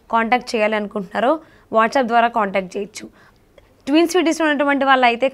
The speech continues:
డైరెక్ట్గా ఆఫీస్కి వెళ్ళి కాంటాక్ట్ అవ్వచ్చు. దూర ప్రాంతాలు అంటే ప్రపంచంలో మన తెలుగువారు ఎక్కడైతే ఉన్నారో, అది యుఎస్ కావచ్చు, లేకపోతే ఇం-, ఇంగ్లాండ్ కావచ్చు, లండన్ కావచ్చు, ఎక్కడ ఉన్నా కానీ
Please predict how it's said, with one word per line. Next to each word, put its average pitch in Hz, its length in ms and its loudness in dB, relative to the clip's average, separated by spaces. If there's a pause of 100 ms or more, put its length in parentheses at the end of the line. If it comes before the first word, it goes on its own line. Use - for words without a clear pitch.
డైరెక్ట్గా 226 440 2
ఆఫీస్కి 233 420 0
వెళ్ళి 233 140 -2
కాంటాక్ట్ 208 400 -2
అవ్వచ్చు. 208 400 -2 (320)
దూర 233 200 2
ప్రాంతాలు 226 440 -2
అంటే 226 160 -2
ప్రపంచంలో 262 600 0
మన 240 160 -2
తెలుగువారు 240 560 -2 (340)
ఎక్కడైతే 247 560 0
ఉన్నారో, 208 380 -4 (220)
అది 226 160 -2
యుఎస్ 226 260 -4
కావచ్చు, 214 640 -4 (280)
లేకపోతే 214 340 -4
ఇం-, 208 220 -4
ఇంగ్లాండ్ 220 440 2
కావచ్చు, 202 360 -2
లండన్ 208 400 -2
కావచ్చు, 202 320 -4
ఎక్కడ 214 560 2
ఉన్నా 247 260 2
కానీ 233 400 -2